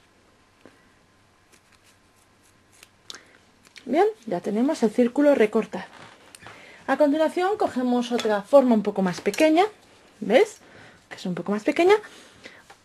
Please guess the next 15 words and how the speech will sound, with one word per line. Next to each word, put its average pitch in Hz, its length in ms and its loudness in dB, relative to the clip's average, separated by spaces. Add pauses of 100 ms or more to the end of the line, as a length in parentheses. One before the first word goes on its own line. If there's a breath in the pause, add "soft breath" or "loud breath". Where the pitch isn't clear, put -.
(380)
Lo 214 140 6
mismo, 226 460 6
en 202 140 -2
vez 202 100 2
de 208 60 4
utilizar 208 340 4
esto, 269 260 4
podemos 240 300 6
utilizar 254 400 2
cualquier 220 320 6
cosa 233 180 -2
que 220 80 0
tengamos 214 480 2
a 202 80 2
mano. 196 320 2